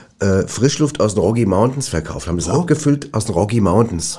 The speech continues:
Speaker 1: Das ist so Gebirge in, in, in Amerika.
Speaker 2: Taunus?
Speaker 1: Nee, in Amerika.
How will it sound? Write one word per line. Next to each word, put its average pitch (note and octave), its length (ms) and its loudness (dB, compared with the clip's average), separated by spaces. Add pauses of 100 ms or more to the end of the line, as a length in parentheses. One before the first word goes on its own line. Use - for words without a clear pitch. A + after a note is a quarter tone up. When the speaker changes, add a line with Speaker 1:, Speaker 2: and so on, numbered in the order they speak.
Speaker 1:
Das - 140 -4
ist G2+ 100 -6
so F2+ 140 -4
Gebirge F2+ 380 0
in, F2 120 0
in, D#2+ 260 -2
in E2 280 -4
Amerika. E2+ 480 -4
Speaker 2:
Taunus? G2+ 440 -4 (360)
Speaker 1:
Nee, F#2+ 200 4
in A#2 120 4
Amerika. F#2+ 600 0